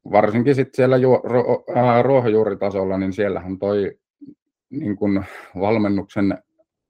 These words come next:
laatu fysiikan näkökulmasta, niin se voi olla ihan mitä sattuu. Sitä tehdään vähän vaan sen takia, koska tiedetään, että sitä pitäisi tehdä, mutta sitten taas, että mitä oikeasti kannattaisi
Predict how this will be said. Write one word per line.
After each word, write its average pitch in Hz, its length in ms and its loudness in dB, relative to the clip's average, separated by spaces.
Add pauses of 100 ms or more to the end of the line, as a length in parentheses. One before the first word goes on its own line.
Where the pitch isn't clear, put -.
laatu 107 500 4
fysiikan 98 720 -2 (240)
näkökulmasta, 95 800 -2
niin 95 140 -2
se 98 140 -2
voi 107 160 2
olla 107 360 0 (420)
ihan 104 260 -2
mitä 90 240 -2
sattuu. - 600 -10 (440)
Sitä - 380 -4
tehdään 101 580 0
vähän 90 260 -2
vaan 98 220 -2
sen 95 200 -4
takia, 90 280 -4
koska 90 260 -6 (760)
tiedetään, 95 480 0
että - 240 -10
sitä 92 220 -6
pitäisi 87 380 -8
tehdä, 90 300 -6 (880)
mutta 87 380 -6
sitten - 340 -6
taas, 95 300 -6
että - 160 -10 (360)
mitä 95 540 2
oikeasti 87 640 0
kannattaisi - 840 -6